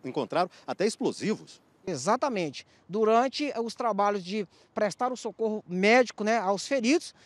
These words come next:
Speaker 2: foi localizado ali dois explosivos que nos fez, é, ter a necessidade de acionar o bop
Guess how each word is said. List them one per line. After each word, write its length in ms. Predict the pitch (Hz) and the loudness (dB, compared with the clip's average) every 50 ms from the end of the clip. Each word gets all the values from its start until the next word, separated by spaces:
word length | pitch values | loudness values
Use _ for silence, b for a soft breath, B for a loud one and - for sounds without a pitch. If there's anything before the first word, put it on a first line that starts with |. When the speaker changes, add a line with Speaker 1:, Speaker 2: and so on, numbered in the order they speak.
| b b b | b b b
Speaker 2:
foi 200 | b - 262 277 | b 0 0 0
localizado 560 | 277 254 - 262 254 247 226 208 240 233 220 | 0 0 -2 -4 -4 -4 -2 0 0 0 0
ali 200 | 226 247 294 - - - | 0 -2 -4 -4 -6 -6
dois 320 | 175 196 262 320 339 254 | -2 0 0 2 0 0
explosivos 800 | 285 262 - - 269 269 247 175 170 220 277 359 370 - - - b b b b b | -4 -6 -6 -2 -2 0 0 0 0 -2 -2 -2 -2 -6 -12 -18 b b b b b
que 100 | b 277 | b -4
nos 200 | 311 311 254 - | -4 -4 -4 -2
fez, 280 | - 254 277 285 262 - - | 2 2 2 2 0 -2 -2
é, 220 | 226 233 240 240 233 | 0 0 0 0 0
ter 160 | - 262 262 | 0 0 0
a 60 | 262 | 0
necessidade 580 | 277 285 269 - 330 330 - - 233 269 277 247 | 0 -2 -2 -2 -4 -4 -4 -4 -4 -4 -4 -4
de 60 | 294 | -4
acionar 460 | 277 - - 294 240 220 226 262 294 | -6 -4 -4 -4 -2 -2 -2 -2 -2
o 40 | 311 | -2
bop 400 | 226 185 190 214 277 - - - | -2 -2 0 0 0 -2 -4 -10